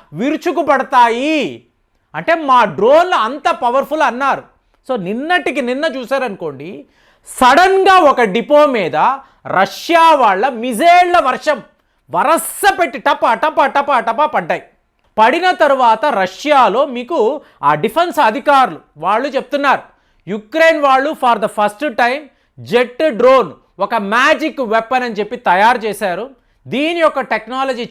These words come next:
చాలా అద్భుతము, ఆర్టిఫిషియల్ ఇంటెలిజెన్స్‌తో పనిచేస్తుంది. అమెరికా వాళ్ళ పర్మిషన్ తీసుకున్నారు, వాళ్ళ ఫండింగ్‌తోనే ఇలాంటి ఆయుధాలు తయారు చేశారు. కానీ యుక్రెయిన్‌కి సాడ్ న్యూస్ ఏంటంటే ఆ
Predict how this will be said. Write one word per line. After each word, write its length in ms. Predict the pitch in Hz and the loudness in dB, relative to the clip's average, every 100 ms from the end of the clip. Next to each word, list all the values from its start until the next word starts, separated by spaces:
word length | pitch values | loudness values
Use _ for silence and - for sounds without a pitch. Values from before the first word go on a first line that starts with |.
| 180 | -4
చాలా 220 | 170 262 | 0 2
అద్భుతము, 640 | 240 185 240 233 208 269 - _ - | 2 0 -6 -6 -8 -12 -18 _ -2
ఆర్టిఫిషియల్ 760 | 143 220 339 320 302 294 269 | 0 2 0 -2 -2 0 0
ఇంటెలిజెన్స్‌తో 600 | 233 247 247 226 220 233 | 0 -2 -2 -2 -2 -2
పనిచేస్తుంది. 840 | 220 175 202 226 214 220 180 214 262 _ - | 0 -2 0 -2 -4 -8 -8 -10 -14 _ -4
అమెరికా 560 | 139 214 269 277 269 | 0 2 2 4 4
వాళ్ళ 200 | 262 226 | 4 2
పర్మిషన్ 520 | 214 196 185 240 254 208 | 2 0 0 -2 -4 -6
తీసుకున్నారు, 640 | 196 - 196 175 190 262 - - | -8 -8 -4 -2 -2 -6 -12 -4
వాళ్ళ 440 | 127 180 247 330 | 2 6 6 4
ఫండింగ్‌తోనే 800 | 330 262 254 285 277 269 247 262 | 2 2 0 -2 -6 -2 0 0
ఇలాంటి 400 | 262 214 220 214 | -2 0 0 0
ఆయుధాలు 460 | 165 175 226 240 233 | 0 0 2 0 -2
తయారు 380 | 185 170 185 170 | -4 -2 -2 -4
చేశారు. 560 | 165 160 151 185 269 - _ - | -8 -10 -10 -10 -12 -16 _ 0
కానీ 180 | 240 | 0
యుక్రెయిన్‌కి 600 | 262 214 - 285 285 254 | 0 -6 0 2 2 0
సాడ్ 540 | 240 - 226 262 294 254 | -8 -2 2 2 0 -2
న్యూస్ 320 | 247 262 247 | -6 -6 -6
ఏంటంటే 640 | 202 180 156 143 220 294 202 _ _ | -6 -6 -10 -6 -2 -2 -4 _ _
ఆ 200 | 135 185 | 2 4